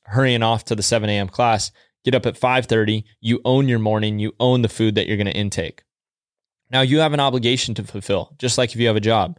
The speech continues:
Seven to twelve, you gotta be a great student, you gotta be present, you gotta be kind to others, you gotta be there to learn and grow. So from seven to twelve, you have an au-, automatic obligation.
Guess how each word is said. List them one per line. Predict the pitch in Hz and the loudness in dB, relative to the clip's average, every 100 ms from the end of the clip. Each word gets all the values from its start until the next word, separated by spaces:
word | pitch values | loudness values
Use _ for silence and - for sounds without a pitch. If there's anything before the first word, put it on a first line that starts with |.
| _ _ _ | _ _ _
Seven | - 131 139 | -2 0 2
to | 143 | 0
twelve, | - 117 131 | 2 2 2
you | 123 | 2
gotta | 120 113 | 2 2
be | 110 | 0
a | |
great | 104 113 113 | 0 0 0
student, | - 110 110 110 | -2 -2 -2 -2
you | 110 | 0
gotta | 104 | 0
be | 104 | 0
present, | - 110 104 107 110 | -2 0 0 -2 -2
you | |
gotta | 104 101 | -2 0
be | 101 | -2
kind | - 107 104 | -4 -2 -2
to | 98 | 0
others, | 107 104 101 101 - _ _ _ | 0 2 0 -2 -8 _ _ _
you | 117 | 0
gotta | 117 110 | 2 2
be | 107 | 2
there | 104 104 | 2 0
to | - | -2
learn | 95 101 104 107 - | -2 0 0 -2 -4
and | 104 | -4
grow. | 98 101 92 - _ _ _ _ _ _ _ - | 0 0 0 -2 _ _ _ _ _ _ _ -2
So | 123 | -2
from | 104 110 | 0 0
seven | 147 143 | 0 0
to | 123 | 0
twelve, | - 127 107 | 2 2 2
you | 113 | 2
have | 104 | 2
an | 104 | 2
au-, | 101 101 - | 0 -2 -4
automatic | 107 107 101 98 - | -2 0 0 -2 -2
obligation. | 104 101 98 92 - - | -2 -2 -4 -6 -8 -12